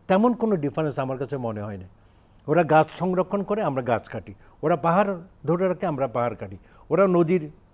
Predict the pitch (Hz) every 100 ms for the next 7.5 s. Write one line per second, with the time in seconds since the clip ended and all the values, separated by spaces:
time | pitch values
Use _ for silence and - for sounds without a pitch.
0 | - 196 190 185 220 208 135 127 127 117
1 | - 110 101 - - - 156 175 185 180
2 | - - - 156 170 160 165 165 - -
3 | - 131 143 147 147 151 151 180 165 151
4 | 131 - 131 139 127 156 123 - 240 220
5 | 170 185 156 - _ _ _ - - 156
6 | 160 185 175 - 196 160 147 151 143 151
7 | 165 202 226 202 123